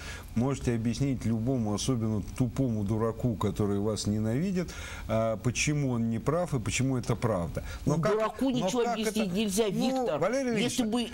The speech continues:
Speaker 2: бы
Speaker 1: е-, Валерий
Speaker 2: по
Speaker 1: Леонидович,
Speaker 2: секрету
Speaker 1: е-, если бы
Speaker 2: знали,
Speaker 1: вы верили в то, что дураку
Speaker 2: как
Speaker 1: нич-,
Speaker 2: объяснить
Speaker 1: если бы
Speaker 2: дуракам?
Speaker 1: вы верили в то, что дураку ничего нельзя объяснить, вы не находили бы на один телеринг с подонками, которых по определению ничего объяснить нельзя.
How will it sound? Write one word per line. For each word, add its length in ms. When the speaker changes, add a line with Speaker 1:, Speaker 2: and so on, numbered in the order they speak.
Speaker 2:
бы 60
Speaker 1:
е-, 160
Валерий 220
Speaker 2:
по 40
Speaker 1:
Леонидович, 220
Speaker 2:
секрету 420
Speaker 1:
е-, 80
если 220
бы 60
Speaker 2:
знали, 120
Speaker 1:
вы 140
верили 400
в 80
то, 240
что 160
дураку 260
Speaker 2:
как 140
Speaker 1:
нич-, 100
Speaker 2:
объяснить 560
Speaker 1:
если 140
бы 160
Speaker 2:
дуракам? 260
Speaker 1:
вы 120
верили 420
в 80
то, 240
что 160
дураку 380
ничего 400
нельзя 400
объяснить, 600
вы 160
не 180
находили 600
бы 160
на 140
один 340
телеринг 640
с 100
подонками, 720
которых 400
по 180
определению 760
ничего 220
объяснить 520
нельзя. 340